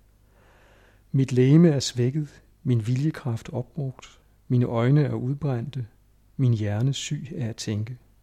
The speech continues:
Dette er tilfældet, samtidig med, at mit arbejde er fuldbragt. Det vil sige, jeg har fundet min egen begrænsning, den tankegang, der svarer til min personlighed, og ud over hvilken jeg ikke kan skue.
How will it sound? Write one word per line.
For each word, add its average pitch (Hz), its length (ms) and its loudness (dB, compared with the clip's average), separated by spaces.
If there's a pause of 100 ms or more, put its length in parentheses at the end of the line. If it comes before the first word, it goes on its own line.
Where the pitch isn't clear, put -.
(800)
Dette 143 200 2
er 139 80 2
tilfældet, 131 580 -4 (160)
samtidig 131 560 0
med, 120 320 0
at - 180 -10
mit 123 140 -4
arbejde 117 460 -4
er 117 60 -8
fuldbragt. 139 640 -8 (640)
Det 127 100 -4
vil 113 80 -6
sige, 120 360 -6 (120)
jeg 107 100 -4
har 113 60 -4
fundet 131 420 2
min 117 160 2
egen 107 260 -2
begrænsning, 127 600 -6 (680)
den 139 140 2
tankegang, 123 640 -4
der 113 60 -6
svarer 110 300 -4
til 127 100 -4
min 104 120 -4
personlighed, 135 600 -6 (400)
og 127 180 -6
ud 139 140 -4
over 110 220 -4
hvilken 110 520 -8
jeg 107 100 -4 (100)
ikke 110 340 -6
kan - 140 -12
skue. 101 460 -6